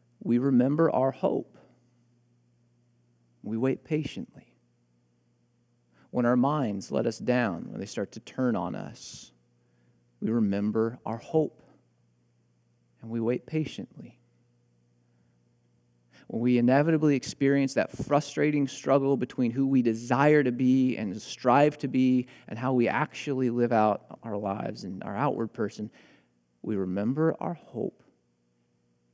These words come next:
and we wait patiently. And in the middle of that waiting, we also remember the reason for our hope. We have a Savior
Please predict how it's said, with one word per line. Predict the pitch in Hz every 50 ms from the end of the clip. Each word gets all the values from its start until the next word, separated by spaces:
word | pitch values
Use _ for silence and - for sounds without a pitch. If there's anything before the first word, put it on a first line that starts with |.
| _ -
and | 110
we | 110 117
wait | 120 135 143 180 190 -
patiently. | - - 165 175 - - - - - - - - _ _ _ _ _ _ _ _ _ _ _ _ _ _ _ _ _ _ _ _ _ _ _ _ _ _ _ _ _ _ _ -
And | 117 117 120
in | 123 135 135
the | 131
middle | 127 135 160 180 190 180 156
of | 131 113 117
that | 117 110 - - -
waiting, | 120 147 160 151 120 107 98 98 104
we | 107 104 110
also | 135 151 196 214 - - 127
remember | 117 - 104 101 101 107 107 104 110 120 -
the | - 143
reason | 147 151 160 170 175 165 135 131 101 95 110 113 _ _
for | - 107 90 87
our | 90 92 - -
hope. | - 87 - - _ _ _ _ _ _ _ _ _ _ _ _ _ _ _ _ _ _ _ _ _ _ _ _ _ _ -
We | - 113 131 151
have | 156 160 151 147
a | 143
Savior | 127 - - 139 151 151 147 123 110 101 95 98 104 113